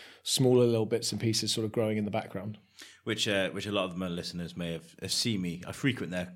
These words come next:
Speaker 2: like, li-,
Speaker 1: You
Speaker 2: well,
Speaker 1: are,
Speaker 2: once
Speaker 1: yeah.
Speaker 2: a week. I'm always there. I've got, I've got a laptop on my, on my left, listening to audio, and then a tablet up here, typing emails. I'm always busy there. Whilst my little one runs around there. I'm so grateful <laughs> for that, by the way. It's great. Um, so how are things going now?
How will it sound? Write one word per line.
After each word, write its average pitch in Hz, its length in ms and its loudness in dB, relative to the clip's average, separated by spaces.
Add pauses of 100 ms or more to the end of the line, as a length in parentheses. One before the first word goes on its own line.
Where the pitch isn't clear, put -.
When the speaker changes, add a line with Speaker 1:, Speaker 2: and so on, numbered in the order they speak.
Speaker 2:
like, 95 180 -6
li-, 123 120 -4
Speaker 1:
You 131 120 4
Speaker 2:
well, 120 100 6
Speaker 1:
are, - 20 6
Speaker 2:
once 135 180 8
Speaker 1:
yeah. 139 60 8
Speaker 2:
a 127 40 4
week. 131 200 8
I'm 135 100 8
always 147 280 10
there. 113 160 4
I've 117 240 6
got, 110 140 0
I've - 460 -2
got 98 120 2
a 113 40 2
laptop 113 480 4
on 104 80 0
my, 95 220 0
on 98 140 -4
my 95 60 -2
left, 104 300 -2
listening 98 300 -4
to - 100 -6
audio, 95 520 -2
and 90 120 -4
then 85 140 -4
a 85 240 -8
tablet 104 340 -4
up 101 140 -8
here, 98 140 0
typing 95 340 -4
emails. 95 480 -4
I'm 92 100 -4
always 92 200 -6
busy 90 260 -6
there. 85 180 -8
Whilst 85 200 -10
my 85 60 -6
little 80 200 -10
one 82 180 -10
runs 87 200 -10
around 82 160 -8
there. 82 180 -8
I'm 85 140 -12
so 92 120 -4
grateful 87 380 -6
<laughs> - 0 -
for 110 60 -8
that, 107 200 0
by 110 80 -4
the 104 140 -6
way. 107 100 -6 (440)
It's - 100 -12
great. 95 340 -4
Um, 117 300 4 (380)
so - 120 -6
how 175 200 6
are 190 80 6
things 175 240 0
going 135 280 2
now? 82 220 -8